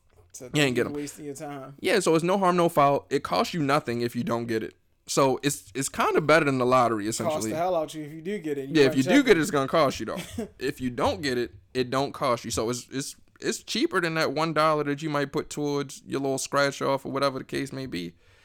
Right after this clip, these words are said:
Speaker 1: Shit, you got better luck with that scratch off than the draw, though. I ain't even gonna
Speaker 2: Yeah,
Speaker 1: hold
Speaker 2: I
Speaker 1: you.
Speaker 2: ain't gonna hold you. You
Speaker 1: I ain't
Speaker 2: got
Speaker 1: gonna
Speaker 2: better.
Speaker 1: hold
Speaker 2: You
Speaker 1: you at
Speaker 2: definitely
Speaker 1: all.
Speaker 2: do. I definitely know more scratch off winners than draw winners.
Speaker 1: Yeah.
Speaker 2: You know what I mean?
Speaker 1: I ain't won a draw yet, but
Speaker 2: Yeah,
Speaker 1: it be
Speaker 2: so
Speaker 1: like that. I ain't tripping.
Speaker 2: You know what I mean? So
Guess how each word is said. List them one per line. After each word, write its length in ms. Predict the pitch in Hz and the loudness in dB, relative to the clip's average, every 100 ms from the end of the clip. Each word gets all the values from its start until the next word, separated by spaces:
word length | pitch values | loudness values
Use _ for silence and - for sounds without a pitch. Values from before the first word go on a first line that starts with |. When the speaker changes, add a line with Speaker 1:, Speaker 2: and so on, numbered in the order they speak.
| - | -20
Speaker 1:
Shit, 240 | - 143 123 | -14 -14 -12
you 80 | 170 | -10
got 160 | 139 | -8
better 160 | 135 135 | -8 -8
luck 180 | 135 135 | -10 -12
with 80 | |
that 140 | 135 127 | -14 -14
scratch 300 | 151 147 135 | -8 -8 -8
off 180 | 123 120 | -12 -12
than 120 | 120 | -18
the 60 | |
draw, 300 | 113 131 135 | -14 -8 -6
though. 80 | 123 | -6
I 140 | 127 147 | -8 -10
ain't 80 | 131 | -12
even 140 | 117 | -6
gonna 100 | 131 | 0
Speaker 2:
Yeah, 60 | 117 | 2
Speaker 1:
hold 60 | |
Speaker 2:
I 20 | 135 | 4
Speaker 1:
you. 60 | |
Speaker 2:
ain't 80 | 139 | 2
gonna 140 | 120 | 0
hold 180 | 113 110 | 0 -2
you. 60 | 110 | -4
You 40 | |
Speaker 1:
I 480 | 113 _ _ _ - | -12 _ _ _ -4
ain't 60 | 139 | 2
Speaker 2:
got 80 | 123 | 2
Speaker 1:
gonna 140 | 117 | 2
Speaker 2:
better. 120 | 113 | 0
Speaker 1:
hold 100 | 139 | -2
Speaker 2:
You 60 | 127 | -2
Speaker 1:
you 60 | |
at 100 | 113 | -2
Speaker 2:
definitely 200 | 120 131 | -2 -4
Speaker 1:
all. 40 | 113 | -6
Speaker 2:
do. 280 | 113 107 110 _ - | -4 -4 -6 _ -8
I 80 | |
definitely 280 | 123 120 - | -2 -2 -2
know 80 | 117 | -4
more 180 | 113 113 | -2 -4
scratch 320 | 113 113 113 | -2 -4 -2
off 160 | 113 110 | -6 -6
winners 220 | 107 107 | -8 -8
than 100 | 104 | -8
draw 240 | 113 113 | -4 -2
winners. 360 | 101 104 87 - _ | -2 -6 -10 -16 _
Speaker 1:
Yeah. 360 | 123 139 135 127 139 _ - _ _ _ | -12 -8 -8 -10 -18 _ -20 _ _ _
Speaker 2:
You 120 | - | -12
know 80 | 107 | -8
what 80 | 110 | -4
I 40 | |
mean? 220 | 120 120 123 | -4 -4 -8
Speaker 1:
I 120 | 135 | -14
ain't 80 | 151 | -12
won 120 | 131 127 | -14 -14
a 40 | |
draw 240 | 123 135 | -12 -10
yet, 280 | 131 139 127 139 | -8 -10 -12 -14
but 220 | 127 117 | -16 -10
Speaker 2:
Yeah, 140 | 107 | -6
Speaker 1:
it 320 | 101 82 214 165 | -4 -4 -4 -4
be 60 | |
Speaker 2:
so 40 | 143 | -4
Speaker 1:
like 180 | 123 120 | -6 -10
that. 180 | 117 | -12
I 140 | 165 202 | -6 -6
ain't 100 | 165 | -6
tripping. 340 | 156 135 135 - - - - | -10 -12 -14 -18 -20 -20 -14
Speaker 2:
You 60 | 110 | -8
know 60 | |
what 60 | 113 | -4
I 40 | |
mean? 140 | 131 135 | -2 -2
So 260 | - 120 | 0 0